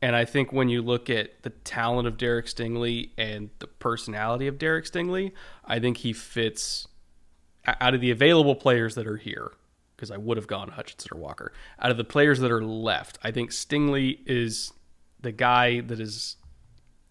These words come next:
that is left on the board that best matches what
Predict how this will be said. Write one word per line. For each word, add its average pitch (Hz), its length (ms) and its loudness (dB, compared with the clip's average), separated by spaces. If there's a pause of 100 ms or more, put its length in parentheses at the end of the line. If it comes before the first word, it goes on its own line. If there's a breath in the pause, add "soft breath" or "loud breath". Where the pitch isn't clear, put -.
(100)
that 123 120 -6
is 110 160 -8
left 139 400 6
on 139 160 2
the 127 80 0
board 117 540 0 (360 soft breath)
that 117 280 -2
best 131 340 2
matches 120 540 2
what 110 440 -4